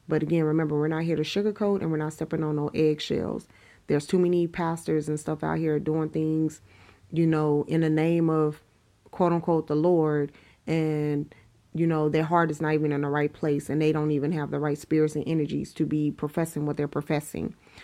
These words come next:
So allow the universe to guide you to someone professional to help you, you know, when you are ready to speak about your truths and your experiences. In the meanwhile, that's why journaling is so important. And if you don't wanna journal,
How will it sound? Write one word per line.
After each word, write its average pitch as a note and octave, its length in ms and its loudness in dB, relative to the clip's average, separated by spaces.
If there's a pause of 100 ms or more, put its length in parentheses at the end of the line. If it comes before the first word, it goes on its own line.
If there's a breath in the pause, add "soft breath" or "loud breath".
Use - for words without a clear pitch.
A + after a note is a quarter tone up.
(140 loud breath)
So D#3+ 380 2
allow D3+ 220 0
the C#3+ 100 2
universe G3 800 0 (320 soft breath)
to - 120 -4
guide D#3 380 -2
you F3 120 -2
to E3 140 -6
someone E3+ 480 -2
professional E3 680 -4
to D#3+ 160 -6
help E3 320 -4
you, D3+ 260 0 (380 soft breath)
you E3+ 120 4
know, D3+ 480 2
when D#3+ 220 0
you D#3+ 140 2
are D#3 100 2
ready D#3 260 2
to D#3 160 -10
speak F3+ 300 -4
about D3 380 -4
your D3 200 -2
truths F3 540 -4
and D#3+ 140 -2
your D3+ 140 0
experiences. D3 800 -4 (380 loud breath)
In D#3+ 120 2
the D#3 60 2
meanwhile, G#3 520 0
that's D#3+ 220 -4
why D#3 120 -4
journaling E3+ 600 -2
is D#3 120 -6
so D#3+ 200 -2
important. A3 580 -2 (260 loud breath)
And D#3+ 120 0
if D#3 100 -2
you D#3+ 60 2
don't E3 140 0
wanna F3 200 0
journal, G#3+ 560 -2